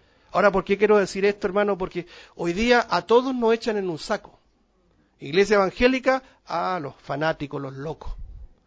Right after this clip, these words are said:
Iglesia evangélica, ah, los que, eh, se roban los diezmos. Iglesia evangélica es lo que hace esto y esto. Entonces, estamos i-, estigmatizados, hermano. Aunque legítimamente somos evangélicos,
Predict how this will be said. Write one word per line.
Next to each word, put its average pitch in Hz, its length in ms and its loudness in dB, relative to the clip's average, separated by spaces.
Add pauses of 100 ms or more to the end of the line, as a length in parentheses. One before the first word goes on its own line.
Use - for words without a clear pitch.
(640)
Iglesia 196 360 2
evangélica, 220 640 4
ah, 220 60 4
los 190 140 -2
que, 160 420 -6 (380)
eh, - 340 -12
se 165 160 -4
roban 165 260 0
los 147 120 -4
diezmos. 175 360 -10 (1200)
Iglesia 185 340 -2
evangélica 202 640 2
es 180 60 -4
lo 170 80 -4
que 170 100 -4
hace 175 280 -4
esto 170 180 -8
y 156 60 -6
esto. - 240 -12
Entonces, 180 300 -16 (200)
estamos 240 440 0 (260)
i-, 185 140 -10 (100)
estigmatizados, 202 1000 -4
hermano. 117 320 -16 (1120)
Aunque 170 360 -4
legítimamente 202 800 -2
somos 202 360 0
evangélicos, 208 720 -2